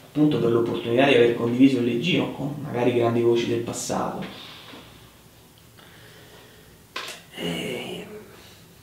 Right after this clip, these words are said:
Speaker 2: dei tempi di mio nonno ho lavorato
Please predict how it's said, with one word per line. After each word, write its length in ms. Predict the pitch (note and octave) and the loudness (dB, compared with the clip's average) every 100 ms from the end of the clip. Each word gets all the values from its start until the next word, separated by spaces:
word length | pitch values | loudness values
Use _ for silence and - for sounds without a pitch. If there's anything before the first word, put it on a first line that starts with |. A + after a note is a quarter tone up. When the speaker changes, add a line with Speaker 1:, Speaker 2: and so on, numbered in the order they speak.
| - - - C3 - | -20 -20 -18 -18 -12
Speaker 2:
dei 160 | A#2+ A#2+ | -6 -4
tempi 300 | D3+ E3 D#3+ | 0 0 2
di 100 | B2+ | 2
mio 140 | B2 | 2
nonno 600 | B2 E3+ E3+ G2 F2 - - - - - - - - - - - - - - - - - - - - | 4 4 4 0 -6 -8 -12 -20 -20 -20 -20 -20 -16 -18 -18 -20 -18 -18 -20 -20 -20 -20 -20 -20 -8
ho 140 | A2 | -2
lavorato 1120 | G#2+ G#2+ A2 A2+ A2+ - A2 G#2+ G#2+ G#2+ - | 0 2 4 6 4 4 6 6 6 2 -6